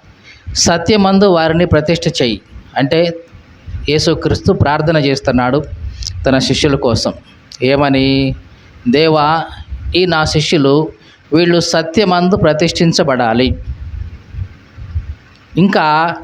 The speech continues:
నీ వాక్యమే సత్యము" అని చెప్తున్నాడు.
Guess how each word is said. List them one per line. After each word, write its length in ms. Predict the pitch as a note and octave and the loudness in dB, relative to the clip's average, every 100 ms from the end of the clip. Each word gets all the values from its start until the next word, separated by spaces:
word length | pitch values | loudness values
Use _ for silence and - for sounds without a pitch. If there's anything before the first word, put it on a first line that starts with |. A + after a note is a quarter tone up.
| C#3 | 0
నీ 220 | E3 F#3 | 2 2
వాక్యమే 840 | D#3 E3+ G#3 G#3 G#3+ G#3+ G#3+ A3 F#3 | 2 2 0 0 2 4 4 2 2
సత్యము" 800 | - D#3+ E3 E3 D3 E3 G#2 - - - - C#3+ | 0 0 2 2 4 2 0 -4 -14 -20 -8 -2
అని 140 | F#3 | 0
చెప్తున్నాడు. 580 | F#3+ - A2+ G2 F#2 | 0 0 -2 -4 -4